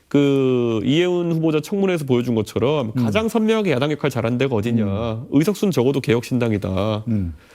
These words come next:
Speaker 1: 그러면은 저는 개혁신당에 이제 더
Speaker 2: 음.
Speaker 1: 많은 정치인들이 활동할 수 있는 공간을 국민들께서
Speaker 2: 음.
Speaker 1: 열어주시는 게 좋겠다.
Speaker 2: 음.
Speaker 1: 그것이 구의원이든 시의원이든 아니면 뭐 구청장이든 시장이든.
Speaker 2: 음.
Speaker 1: 왜냐하면은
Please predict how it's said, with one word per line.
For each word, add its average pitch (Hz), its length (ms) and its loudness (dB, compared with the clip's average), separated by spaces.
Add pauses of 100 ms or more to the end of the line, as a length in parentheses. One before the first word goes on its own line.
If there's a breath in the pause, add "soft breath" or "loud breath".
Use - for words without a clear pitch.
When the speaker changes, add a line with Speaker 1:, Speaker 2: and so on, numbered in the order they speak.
(340 soft breath)
Speaker 1:
그러면은 214 560 4
저는 156 260 0
개혁신당에 143 560 0
이제 127 420 0 (300)
더 190 120 4
Speaker 2:
음. 226 40 2
Speaker 1:
많은 190 260 0
정치인들이 156 400 0
활동할 175 300 -2
수 151 100 -4
있는 147 100 0
공간을 120 500 0
국민들께서 120 540 -2
Speaker 2:
음. 101 40 2
Speaker 1:
열어주시는 135 420 0
게 120 60 0
좋겠다. 95 680 -2
Speaker 2:
음. 101 40 -6
Speaker 1:
그것이 110 320 0
구의원이든 113 640 2
시의원이든 110 840 0
아니면 110 320 0
뭐 107 200 2 (400 loud breath)
구청장이든 120 680 2
시장이든. 120 680 2 (500 loud breath)
Speaker 2:
음. 101 140 -4
Speaker 1:
왜냐하면은 131 800 2